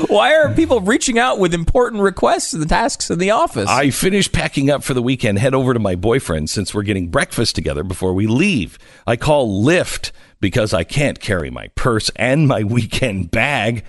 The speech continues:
Speaker 2: and my briefcase for a twenty-minute walk."
Speaker 1: Impossible.
Speaker 2: How does she do it?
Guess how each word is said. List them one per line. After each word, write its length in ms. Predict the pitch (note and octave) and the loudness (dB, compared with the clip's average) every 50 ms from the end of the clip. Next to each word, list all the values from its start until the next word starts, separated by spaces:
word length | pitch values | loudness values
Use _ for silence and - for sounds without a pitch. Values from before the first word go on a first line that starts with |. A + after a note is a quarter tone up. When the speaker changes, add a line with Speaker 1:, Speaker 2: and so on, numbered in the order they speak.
| - _ _ _ - | -18 _ _ _ -4
Speaker 2:
and 400 | - E3+ G3+ A3 A3 G#3 E3 D3+ | -2 0 0 2 2 2 0 2
my 200 | C#3+ C#3+ C3 B2 | 0 0 0 0
briefcase 960 | G#2+ F2+ G#2 A2+ D3 F3+ C#4+ C4 - - - - F#2+ F2+ E2+ D#2+ - - - - _ | -2 -4 -6 -6 -4 -4 -4 -6 -6 -10 -8 -8 -8 -8 -8 -8 -8 -8 -10 -10 _
for 180 | _ - G#2 G#2+ | _ -6 -4 -4
a 60 | G2+ | -4
twenty-minute 720 | - - - C#3 D#3+ D#3+ D3 C3 A#2+ A#2+ A2+ G#2+ F2 - - | -4 -6 -4 -4 -2 -2 -2 -2 -2 -4 -6 -8 -10 -14 -8
walk." 560 | C#2+ B2 D#3 E3+ G#2 D#2 D#2+ - _ _ _ _ _ _ _ _ _ _ _ _ _ _ _ _ _ _ _ _ - | -4 0 0 0 0 -2 -6 -8 _ _ _ _ _ _ _ _ _ _ _ _ _ _ _ _ _ _ _ _ -2
Speaker 1:
Impossible. 460 | G#2 G2+ - - - F2+ - - - | 0 2 2 2 2 0 0 -2 0
Speaker 2:
How 60 | - | 0
does 60 | A2 - | 0 2
she 180 | - - - | 0 -2 -2
do 260 | - - - C2 - | -4 -4 -4 -4 -4
it? 240 | - - - _ - | -4 -8 -12 _ -20